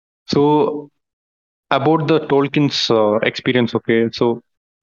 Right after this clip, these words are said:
especially in the Gondor, Siege of Gondor, you know, you can especially see how much, uh, brutal the war is when they are, like, sending the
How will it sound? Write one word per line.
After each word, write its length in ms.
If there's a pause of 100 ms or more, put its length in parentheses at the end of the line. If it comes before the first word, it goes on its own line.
especially 580
in 120
the 100
Gondor, 560
Siege 260
of 120
Gondor, 380 (200)
you 80
know, 280
you 100
can 180
especially 500
see 180
how 140
much, 360
uh, 140 (760)
brutal 380
the 100
war 300
is 320 (120)
when 140
they 100
are, 80
like, 260
sending 360
the 320